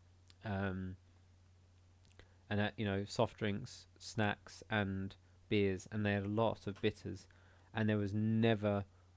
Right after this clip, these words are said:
a longer queue than thirty seconds for the bar, maybe a minute. And m-, even me, I was just sitting there, like, "What bitter do I want?" Most of the time, I just walk up to the front saying, "Bitter," any of them.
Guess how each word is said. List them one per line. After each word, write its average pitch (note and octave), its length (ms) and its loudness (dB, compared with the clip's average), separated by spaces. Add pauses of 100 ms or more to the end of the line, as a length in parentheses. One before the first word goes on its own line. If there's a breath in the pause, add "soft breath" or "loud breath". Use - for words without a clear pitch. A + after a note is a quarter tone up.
(360)
a A2+ 100 0
longer A2 320 4
queue G#2+ 280 2
than G2 220 -2
thirty G2+ 300 2
seconds G2 360 -6
for - 120 -14
the F#2+ 60 -8
bar, F#2+ 280 -4
maybe A2 300 4
a G#2 60 2
minute. G#2 560 -2 (300 soft breath)
And A2 200 0 (340 soft breath)
m-, B2+ 180 0
even A#2 360 4
me, C#3 180 6
I A2 120 8
was A#2 120 4
just G2+ 160 0
sitting G#2 200 0
there, G#2+ 120 2
like, G#2 220 0
"What C3 280 2
bitter C#3+ 240 2
do A2 160 0
I G2+ 60 4
want?" G2 520 -4
Most C3 260 4
of - 60 -12
the A2 60 0
time, G#2 100 2
I G#2+ 60 2
just G#2 160 -8
walk A2+ 160 0
up G#2+ 100 -8
to A2+ 60 -6
the G2+ 60 -8
front A2+ 200 -2
saying, G#2 280 0 (760 soft breath)
"Bitter," G2 400 2 (380)
any G#2+ 200 4
of F#2+ 100 2
them. F#2 180 -4